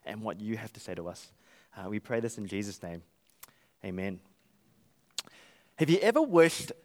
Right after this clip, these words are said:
that you could have a do-over? Where, you know, you look at your life, you know, what you studied or what you're doing for work or what you invested all your time and money in, you're like, "Man, that was a waste of time. I wish I could do it all again." And you think,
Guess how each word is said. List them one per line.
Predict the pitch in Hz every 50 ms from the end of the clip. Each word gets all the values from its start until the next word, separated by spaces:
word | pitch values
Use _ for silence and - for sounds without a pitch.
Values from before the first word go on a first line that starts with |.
| _ -
that | 160 156
you | 143 -
could | 160 -
have | - 156 147 151 143 147
a | - 143
do-over? | 120 101 135 131 131 127 120 110 104 95 87 - - _ _ _ - - - -
Where, | 135 143
you | 131 139
know, | 127 127
you | 123 120 135
look | 143 170 - 220
at | 196
your | 185 190 180
life, | 160 165 165 170 175 180 170 156 - - 143
you | 127
know, | 113 117
what | 120 120 160 185 - 190
you | 170 165
studied | 147 - - - - 180 175 185 180 180 175 175 185 180
or | 156 131 123 117 - - - - -
what | - 139 147 131
you're | 165 190 185
doing | 147 123 180 185 190 185
for | - 202 208
work | 160 147 160 170 175 175 180 175 170 -
or | 139 135
what | 127 139 165 165 165
you | 208
invested | 180 143 - 170 - - -
all | - 170
your | 185 185
time | 175 - - - 156 160 160 160
and | 156 151
money | 151 147 147 156 156
in, | 147 151
you're | 147 120
like, | 131 120 - -
"Man, | 143 143 147 156 151 143 120 104 95 90 - - - - - - - _ -
that | 156 175 175
was | 147 123
a | 127
waste | 120 113 117 123 123 120 -
of | - -
time. | - 113 107 104 107
I | 117
wish | 139 151 156 -
I | 139
could | - 127 113
do | 101 113 113
it | 113
all | 110 113 110 107
again." | 98 - 95 87 87 82 _ _ _ _ _ _ _ _ - - - -
And | - 123 151
you | 180
think, | 180 - - - 127 120 135 - - -